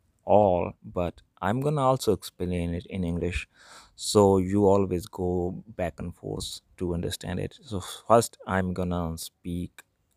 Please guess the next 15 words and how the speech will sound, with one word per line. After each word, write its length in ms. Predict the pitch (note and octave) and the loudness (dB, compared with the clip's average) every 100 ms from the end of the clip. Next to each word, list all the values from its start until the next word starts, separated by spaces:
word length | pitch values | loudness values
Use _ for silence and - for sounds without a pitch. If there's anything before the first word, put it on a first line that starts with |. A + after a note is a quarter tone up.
| _ | _
in 220 | - E2 | -6 -6
Punjabi, 600 | - E2 E2 D#2+ F2+ G2 - _ _ _ - - - - _ _ _ _ _ | -6 -6 -4 -4 -2 -4 -6 _ _ _ -20 -20 -20 -20 _ _ _ _ _
and 480 | G#2 F2 E2 E2 E2 | -4 -2 0 -2 -2
then 300 | F#2+ F#2 F2+ | 0 2 0
I'm 200 | E2 F2 | -2 -4
gonna 220 | F2 E2+ | -4 -4
explain 460 | F2 - - C3 C#3+ | -6 -8 -2 0 2
it 160 | G2+ | 0
in 100 | F#2 | 0
English. 420 | E2+ E2 F#2 - - _ _ _ _ _ - | -2 -2 -4 -4 -10 _ _ _ _ _ 2
All 120 | G2+ | 8
right, 260 | G#2+ C3+ - | 8 8 4
so 140 | A#2 | 0
let's 320 | A2+ D3+ - - - | 4 4 2 -8 4
kick 180 | G3+ | 4